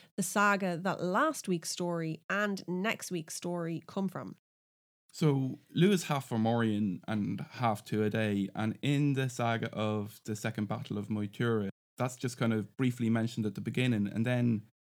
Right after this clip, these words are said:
Speaker 2: later on he shows up pretty much out of the blue to claim his place at Nuada's court.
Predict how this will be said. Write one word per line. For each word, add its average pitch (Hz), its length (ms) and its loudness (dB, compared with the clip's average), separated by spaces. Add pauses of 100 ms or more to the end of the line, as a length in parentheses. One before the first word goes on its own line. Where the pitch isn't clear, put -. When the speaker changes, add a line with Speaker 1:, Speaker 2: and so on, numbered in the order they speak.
Speaker 2:
later 117 320 2
on 110 280 2
he 117 100 -4
shows 117 360 0
up 120 180 -2 (640)
pretty 139 160 2
much 120 200 2
out 113 100 4
of 90 100 -4
the - 60 -12
blue 135 280 2
to 107 100 -4
claim 110 280 0
his 104 140 -2
place 113 480 -4
at 104 260 -2 (140)
Nuada's 110 400 0
court. - 480 0